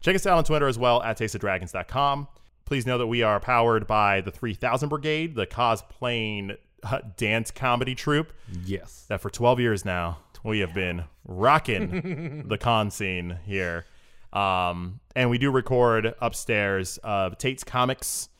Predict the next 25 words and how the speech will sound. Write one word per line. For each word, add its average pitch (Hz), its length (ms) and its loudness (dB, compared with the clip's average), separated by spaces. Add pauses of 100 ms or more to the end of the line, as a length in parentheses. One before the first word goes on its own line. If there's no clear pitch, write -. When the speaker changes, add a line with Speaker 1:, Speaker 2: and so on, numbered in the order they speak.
(260)
Speaker 1:
based 107 240 -4
in 95 60 -4
Lauderhill, 95 640 -2
Florida. 87 680 -2 (380)
Check - 260 -8
'em 92 100 -8
out. 87 380 -8 (100)
Speaker 2:
Yeah. 104 220 -8 (560)
Speaker 1:
Uh, 90 580 -2
with 113 240 -8
that, 131 340 -2
I 110 120 -2
would 104 140 -4
like 95 260 -4
to 90 460 -8 (180)
give 98 260 -6
a 87 320 -6
huge 220 680 -2
thanks 82 640 -12
Speaker 2:
Aw. 90 300 -8
Speaker 1:
to 87 480 -6
our 98 120 -6
good 117 260 0
friend 123 300 0
here 107 500 0